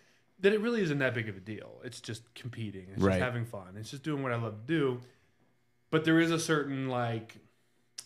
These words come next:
Speaker 1: a certain consideration that goes into every step that I make that wasn't there ten years ago.
Speaker 2: I think that makes perfect sense.
Speaker 1: So
Speaker 2: Yeah, I mean, being where you are now, number three ranked Bellator heavyweight, one of the best heavyweights in the world
Speaker 1: Thank you.
Speaker 2: in all of M M A,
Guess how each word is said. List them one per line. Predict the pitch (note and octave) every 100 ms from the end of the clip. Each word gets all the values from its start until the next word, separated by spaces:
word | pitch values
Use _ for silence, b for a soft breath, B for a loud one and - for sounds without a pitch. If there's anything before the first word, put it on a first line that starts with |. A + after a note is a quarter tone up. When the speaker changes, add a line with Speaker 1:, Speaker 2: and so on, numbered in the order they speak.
| -
Speaker 1:
a | C#3+
certain | - E3
consideration | E3+ C#3+ - C3 B2 A#2+ B2
that | G#2+
goes | G2+ A2+ G#2+
into | A2 G#2
every | G#2+ G#2+
step | G#2 A#2 A2
that | G2+
I | G2
make | A2 B2+ A#2 A#2+
that | G#2 G2 _ _ _ B2+
wasn't | A#2+ G#2+ G2+
there | G#2+ G2+ - -
ten | G2
years | G2 G#2+
ago. | F2+ - -
Speaker 2:
I | G#2+
think | G#2 F#2+
that | E2+
makes | E2+ E2+
perfect | - F2 -
sense. | - F#2 - - -
Speaker 1:
So | G2 F2+ F#2 _ -
Speaker 2:
Yeah, | A#2 C3
I |
mean, | F#2+ G2
being | G2+ A2
where | A2 G#2+
you | G2
are | F#2+
now, | F#2 F#2 G#2+
number | A2 G2+ G2
three | - G#2
ranked | G2 F#2+ G2 -
Bellator | F#2 G2 F#2+ G2+
heavyweight, | F#2 F#2 F#2 F#2 F#2 F#2+ -
one | F#2 F#2+
of | F#2
the |
best | F2 F#2+ -
heavyweights | G2 G2 G2 G2 G#2+
in |
the | G2+
world | F#2 F2+ G2 G#2
Speaker 1:
Thank | G2
you. | F2+
Speaker 2:
in | E2+
all | E2+ F#2
of | F#2+
M | F#2+
M | G#2
A, | G2+ F#2